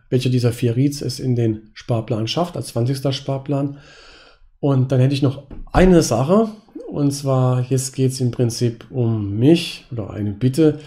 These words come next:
Wenn du den Aktienfinder, äh, fördern möchtest, dann kannst du das tun, und zwar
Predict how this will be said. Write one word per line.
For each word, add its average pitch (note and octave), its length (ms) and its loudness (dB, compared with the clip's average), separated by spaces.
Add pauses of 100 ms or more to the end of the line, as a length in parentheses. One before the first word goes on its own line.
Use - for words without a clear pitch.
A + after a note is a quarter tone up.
(200)
Wenn B2 120 0
du B2 80 2
den A#2+ 180 2
Aktienfinder, C3 960 0 (420)
äh, A#2 380 -4 (180)
fördern D3 420 0
möchtest, D3 560 -2 (520)
dann B2+ 140 0
kannst B2 240 -2
du B2 60 0
das A#2 240 -2
tun, D3+ 300 2
und B2 160 0
zwar B2 440 0